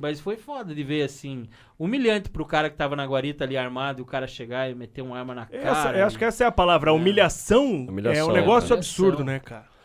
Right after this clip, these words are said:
Speaker 3: Eu acho que, por mais que o cara tenha sido educado com você, sai
Speaker 1: É.
Speaker 3: daí que vai te explodir, é, o ca-, é um covarde.
Speaker 1: Sim.
Speaker 3: Porque guerreiros somos nós, que estamos trabalhando honestamente aqui. Montou o podcast, comprou material,
Speaker 1: É,
Speaker 3: é
Speaker 1: isso aí.
Speaker 3: honesto.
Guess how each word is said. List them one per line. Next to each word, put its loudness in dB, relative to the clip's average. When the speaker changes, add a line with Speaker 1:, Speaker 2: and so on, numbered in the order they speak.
Speaker 3:
Eu 4
acho 6
que, -4
por 0
mais 6
que -6
o -8
cara 2
tenha 0
sido -6
educado 2
com -8
você, -2
sai 0
Speaker 1:
É. 0
Speaker 3:
daí 0
que -8
vai 0
te -16
explodir, -4
é, -4
o -6
ca-, 2
é 4
um 6
covarde. 4
Speaker 1:
Sim. -8
Speaker 3:
Porque 6
guerreiros 2
somos 2
nós, 6
que -18
estamos -2
trabalhando 2
honestamente 0
aqui. -8
Montou -2
o -6
podcast, -2
comprou -4
material, 2
Speaker 1:
É, -10
Speaker 3:
é -8
Speaker 1:
isso -4
aí. 4
Speaker 3:
honesto. 2